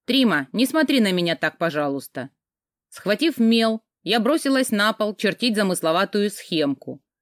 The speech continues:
сходу балансируя элементы валенстирской магии и электрической составляющей банального светляка. Мел противно скрипел, крошился под нажимом. Должно получиться эффектно и убойно,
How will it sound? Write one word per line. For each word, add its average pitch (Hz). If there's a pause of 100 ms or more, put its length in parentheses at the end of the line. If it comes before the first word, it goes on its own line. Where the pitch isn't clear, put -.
(260)
сходу 285
балансируя 214
элементы 185
валенстирской 175
магии 165
и 277
электрической 214
составляющей 185
банального 160
светляка. 147 (800)
Мел 269
противно 262
скрипел, 214 (320)
крошился 240
под 208
нажимом. 156 (640)
Должно 202
получиться 214
эффектно 165 (200)
и 254
убойно, 147